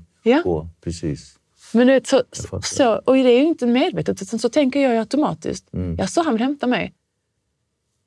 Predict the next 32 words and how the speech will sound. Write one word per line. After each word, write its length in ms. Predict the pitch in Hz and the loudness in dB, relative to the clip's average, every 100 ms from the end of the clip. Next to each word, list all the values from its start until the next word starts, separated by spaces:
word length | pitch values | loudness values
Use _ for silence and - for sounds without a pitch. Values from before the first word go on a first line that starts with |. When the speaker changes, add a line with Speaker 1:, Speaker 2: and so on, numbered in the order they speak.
| _ - - - - | _ -10 -8 -10 -4
Speaker 1:
Och 100 | 214 | 2
det 100 | 208 | 2
handlar 320 | 196 254 220 | 4 0 2
bara 140 | 226 | 0
om 140 | 214 190 | 0 0
några 160 | 190 | -2
sekunder. 640 | 185 214 247 165 147 90 82 | -4 -4 -2 -2 -2 -6 -6
Speaker 2:
Ja. 260 | 82 76 73 - _ _ _ | -8 -8 -10 -14 _ _ _
Speaker 1:
Och 60 | 190 | -2
sen 100 | 208 | 0
träffade 420 | 240 269 185 165 | 2 0 0 0
jag 100 | 165 | 0
såklart 260 | 214 233 196 | 0 0 0
att 80 | |
du, 260 | 190 165 170 - _ | 2 2 0 -6 _
jag 120 | - 185 | -4 0
bara, 200 | 180 214 | 2 4
"Åh, 180 | 185 131 - - - | 2 -2 -12 -16 -16
gud 120 | - 175 | -2 0
vad 80 | |
härligt. 400 | 175 180 156 85 - _ _ _ | 2 0 0 -2 -6 _ _ _
Vilken 180 | 160 170 | -4 0
härlig 300 | 180 160 160 | 0 0 0
kille." 360 | 196 156 156 - _ _ | 0 0 -4 -10 _ _
Speaker 2:
Jag 140 | - - | -20 -20
fattar. 320 | _ - - | _ -20 -4
Speaker 1:
Men 140 | 175 175 | 0 2
jag 80 | 165 | 2
hinner 340 | 202 180 180 | 0 0 0
ändå 160 | 180 170 | -2 -4
tänka 380 | 185 180 165 | -4 -4 -4
det. 220 | 170 175 | -4 -6